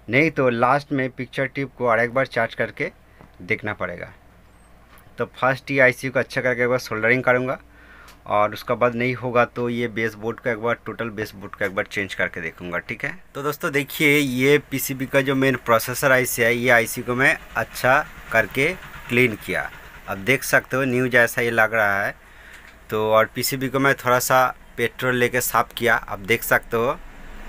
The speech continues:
और उसका बाद एक बार supply देके देखूँगा और उसका बाद नहीं होगा तो ये base बोर्ड को एक बार change करूँगा, ठीक है। तो चलिए मैं step by step करके आपको दिखाता हूँ। दोस्तों next time मैं ये charge करके देखता हूँ।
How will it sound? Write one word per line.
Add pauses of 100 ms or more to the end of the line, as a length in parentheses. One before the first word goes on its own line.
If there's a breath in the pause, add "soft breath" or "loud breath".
(580)
और
उसका
बाद
एक
बार
supply
देके
देखूँगा
और
उसका
बाद
नहीं
होगा (140)
तो (400 loud breath)
ये
base
बोर्ड
को
एक
बार (320)
change
करूँगा,
ठीक
है। (420)
तो
चलिए
मैं
step
by
step (920)
करके
आपको
दिखाता
हूँ।
दोस्तों
next
time
मैं
ये
charge
करके
देखता
हूँ।